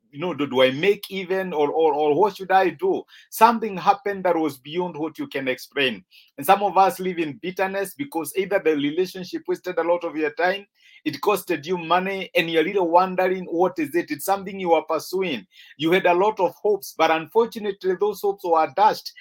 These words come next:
and you're left wondering, "What do I do about this?" I am here to encourage you that it is God who also opens doors and closes doors on relationships. And there are some things, no matter what you try to do, sometimes God is telling you, "Let go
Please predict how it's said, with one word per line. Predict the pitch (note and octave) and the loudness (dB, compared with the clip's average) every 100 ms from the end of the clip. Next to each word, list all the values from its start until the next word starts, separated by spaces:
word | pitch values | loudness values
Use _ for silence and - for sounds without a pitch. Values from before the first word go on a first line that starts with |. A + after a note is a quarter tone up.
| - _ - | -20 _ 0
and | E3+ | 2
you're | E3+ E3+ | 4 4
left | G#3 G3+ | 4 0
wondering, | F#3 F#3+ G3 F#3+ E3+ D3+ | 0 0 2 0 2 0
"What | E3+ E3 | 2 2
do | E3+ | 4
I | F3 F3 | 4 4
do | D#3 D#3+ | 2 0
about | D3 D3 D3 - | 2 2 2 -2
this?" | C#3 G2 - _ - _ - | -4 -4 -10 _ -20 _ 4
I | D#3+ | 6
am | E3+ | 6
here | F#3 A3+ A3+ | 2 0 0
to | |
encourage | F#3+ F3 F3 F#3 E3+ D3 | -4 -4 0 2 2 -2
you | B2 A#2 G#2 | -6 -6 -4
that | D#3 D#3 | 0 0
it | D#3 E3 | -2 -6
is | D#3 C3+ | -6 -4
God | F3+ G#3 | 0 0
who | F#3+ F#3 | 0 0
also | F3 D#3+ F3+ | 0 -4 0
opens | G3 G3 F3+ C#3+ | -2 -2 -8 -4
doors | F#3 D#3 A#2+ - _ _ - | 0 2 2 -2 _ _ -2
and | E3+ D#3 D3 | 0 0 -2
closes | F3+ F#3 F3+ D#3+ B2 | 0 0 0 -6 -4
doors | E3 C#3 A#2 - | 0 0 0 4
on | D#3+ D#3 | 4 4
relationships. | D#3 D3+ E3 D#3+ E3 - A2 - - _ - | -2 -2 -4 -6 -10 -8 -8 -8 -18 _ -2
And | F3+ G3 | 0 4
there | G#3 | 4
are | F#3+ | 4
some | G3+ F#3+ | 2 0
things, | F3+ B3 A3+ F#3 | -6 -6 -6 -6
no | F#3+ | -4
matter | F#3+ G#3 F#3 | 0 0 2
what | E3+ G3 F#3+ | 2 0 -2
you | F3 | -12
try | - F#3 F#3 _ | -2 0 0 _
to | D#3+ A#2+ | -14 -6
do, | E3 E3+ A#2 _ _ - _ | -2 -2 -2 _ _ -20 _
sometimes | - F3+ F3+ A3 A3+ F#3 | -4 -2 2 0 0 -2
God | G3+ G#3 | 0 0
is | F3+ F3+ | 0 -2
telling | - G3+ F#3+ F3+ | -4 -2 -4 -2
you, | F#3 D3+ | -2 0
"Let | C#3+ F3+ G#3 - | 0 0 -2 -6
go | - F#3 F#3 | -2 0 0